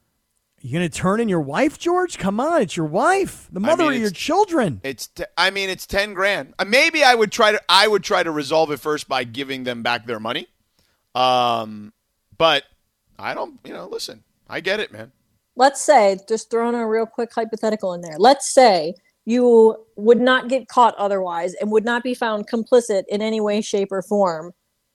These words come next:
Speaker 3: because you were on the trip or whatever the case was, and you only knew about it because she was talking about it in her sleep.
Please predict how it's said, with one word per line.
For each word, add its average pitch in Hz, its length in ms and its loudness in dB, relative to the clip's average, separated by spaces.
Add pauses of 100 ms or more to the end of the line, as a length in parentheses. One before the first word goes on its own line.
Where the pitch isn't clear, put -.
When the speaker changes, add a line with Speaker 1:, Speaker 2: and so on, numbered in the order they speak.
Speaker 3:
because 220 320 4
you 240 80 6
were 240 100 8
on 247 120 6
the 240 80 2
trip 233 280 2
or 214 80 2
whatever 214 240 0
the 196 80 -4
case 185 300 -8
was, - 280 -10
and 220 200 4
you 247 280 0
only 330 360 6
knew 339 180 4
about 208 300 4
it 196 100 -6
because 254 380 0
she 269 120 -8
was 247 200 -6
talking 254 340 -2
about 208 240 0
it 196 80 -4
in 196 100 -4
her 180 120 -8
sleep. - 420 -6